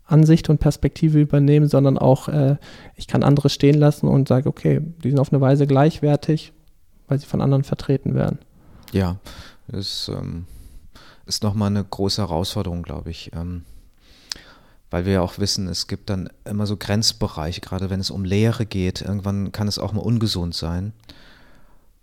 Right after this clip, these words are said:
Speaker 2: Ähm, und das dann auszuhalten, diese Spannung auszuhalten. Es ist nicht immer ungesund, man darf auch in manchen Erkenntnissen einfach, ähm, unterschiedlich,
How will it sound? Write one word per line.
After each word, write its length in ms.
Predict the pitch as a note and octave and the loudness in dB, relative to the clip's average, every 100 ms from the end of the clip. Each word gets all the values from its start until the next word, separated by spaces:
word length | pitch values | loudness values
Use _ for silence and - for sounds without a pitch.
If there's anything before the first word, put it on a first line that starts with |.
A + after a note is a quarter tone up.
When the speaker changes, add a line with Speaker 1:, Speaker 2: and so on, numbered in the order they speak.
| _ _ _ _ | _ _ _ _
Speaker 2:
Ähm, 360 | - F#2 F#2 F2+ | -10 -8 -8 -8
und 160 | G2+ G#2+ | -4 -2
das 160 | - | -2
dann 160 | G#2+ G#2 | -2 -2
auszuhalten, 760 | F#2 G#2+ - A#2 G#2 G2+ G2 | -2 -2 -2 -2 -2 -2 -2
diese 160 | F#2+ G2 | -6 -8
Spannung 420 | - F2+ G2 G2+ | -8 -6 -4 -6
auszuhalten. 760 | D#2+ F#2+ - G#2 F#2+ F#2 - G2 | -6 -6 -6 -6 -6 -6 -6 -6
Es 100 | G#2+ | -6
ist 140 | A2+ | -4
nicht 200 | A2 - | -4 -2
immer 220 | B2 A#2+ | -2 -2
ungesund, 460 | A#2 A#2 A2+ A#2 A2 | -2 -4 -4 -4 -4
man 120 | G#2 | -2
darf 220 | G#2 A2 | -2 -2
auch 340 | - G2+ G#2 - | -4 -6 -8 -8
in 100 | G#2 | -4
manchen 280 | G2+ - - | -4 -6 -8
Erkenntnissen 640 | G2+ A2+ G#2+ A2 - - | -6 -6 -6 -6 -6 -6
einfach, 640 | F#2+ G#2 A2+ A2 - - | -8 -6 -6 -8 -10 -14
ähm, 220 | G2 G2 E2 | -10 -8 -6
unterschiedlich, 840 | G#2+ G#2+ - A2 - G#2 - | -6 -6 -6 -10 -8 -10 -10